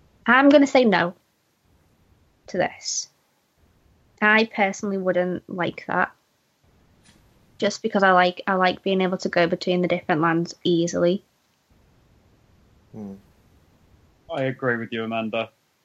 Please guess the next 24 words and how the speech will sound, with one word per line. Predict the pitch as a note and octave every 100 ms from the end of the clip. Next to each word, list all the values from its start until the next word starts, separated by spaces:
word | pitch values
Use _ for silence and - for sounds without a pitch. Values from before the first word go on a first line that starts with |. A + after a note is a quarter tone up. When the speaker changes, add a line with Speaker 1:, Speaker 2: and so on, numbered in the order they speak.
| _
Speaker 3:
I, | D3
I, | - D#3 D3+ D#3+
I |
don't | F3+ D3
think | C3+ C3
it | A#2+
would | A#2
work. | A#2+ C3 B2 - - _ _ _ _ _ _ -
Speaker 1:
No, | A3+ A#3 A#3+ A#3 G#3 -
because | A#3 A#3 A#3
you'd | B3+
have | - A3+ -
to | B3
rely | B3 A3+ F#3+ G3+ A3 G#3+ -
solely | - - G3 G3 G#3 G#3+ G3+
then | F#3 E3 F3 -
on | F3+
the | F#3 -
fan | F3+ F3+
base | F#3 F#3 F#3+
of | F#3+ -
that | E3+ E3 - _ _ _ -
particular | A3+ - F3 - F3 F3 F3 -
franchise. | F3 - F#3 F3+ D#3+ - - -